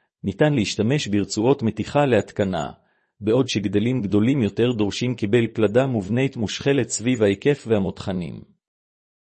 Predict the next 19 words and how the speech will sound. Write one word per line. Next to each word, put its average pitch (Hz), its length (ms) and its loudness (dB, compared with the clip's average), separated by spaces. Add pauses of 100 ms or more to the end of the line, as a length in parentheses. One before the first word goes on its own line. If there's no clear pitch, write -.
(120)
רשתות 110 440 0
צל 104 220 0
היפרבוליות 101 920 2
עם 101 160 -4
כבל 117 320 2
מובנה 110 340 0
ידועות 113 400 0
בעמידותן 104 720 0
בפני 123 280 -2
רוחות 135 380 0
חזקות 120 760 0
ובאפשרות 104 640 0
להתקין 123 440 0
אותן 135 440 -2
במקומות 110 540 0
גבוהים. 98 580 -4 (1040)
מצאו 143 380 2
ספק - 480 2
מקצועי. 85 580 -2